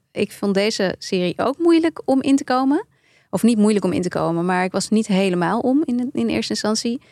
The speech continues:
Eh, en zo halverwege wel, dat heb ik jou ook geappt, geloof ik. En toen dacht ik nog, ah, misschien moet ik die Americans nog maar even proberen.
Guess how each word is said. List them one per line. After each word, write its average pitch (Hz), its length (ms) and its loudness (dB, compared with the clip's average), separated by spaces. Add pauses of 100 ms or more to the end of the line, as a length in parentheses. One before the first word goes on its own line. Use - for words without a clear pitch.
(420)
Eh, 196 260 0
en 190 400 0 (140)
zo 196 200 -2
halverwege 196 600 0
wel, 196 200 0
dat 208 120 -4
heb - 80 -20
ik - 80 -20
jou 175 140 0 (220)
ook - 180 -2
geappt, - 300 -4
geloof 233 320 -2
ik. 311 140 -6 (640)
En 208 100 0
toen 214 120 0
dacht 233 160 -2
ik 202 80 -6
nog, 196 200 0
ah, 208 640 -6
misschien 180 260 -8
moet 185 100 0
ik 185 60 -4
die 175 120 -6
Americans 170 360 -4
nog 165 120 -10
maar 165 120 -6
even 165 140 -8
proberen. 165 500 -6